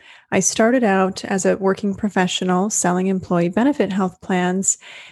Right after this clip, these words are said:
many years ago, and while I loved the work, I really felt it wasn't my true calling. So I decided to pursue a degree in psychology.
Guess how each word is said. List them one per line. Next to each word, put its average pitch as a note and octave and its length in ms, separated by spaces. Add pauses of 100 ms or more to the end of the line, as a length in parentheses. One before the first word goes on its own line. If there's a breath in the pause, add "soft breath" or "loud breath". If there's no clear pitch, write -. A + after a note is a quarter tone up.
(200 loud breath)
many G3 240
years F3 320
ago, E3+ 400 (140)
and G3 520
while G#3 280
I G#3 80
loved G#3 360
the C4 100
work, G3+ 500 (480 loud breath)
I G3+ 140
really A#3+ 300
felt G#3+ 220
it F#3+ 80
wasn't F#3 400
my F#3 120
true F3 260
calling. E3+ 640
So F#3 360
I G3+ 120
decided A#3 520
to G3+ 220
pursue G3 640
a G3 100
degree F#3 420
in G#3 120
psychology. F#3 920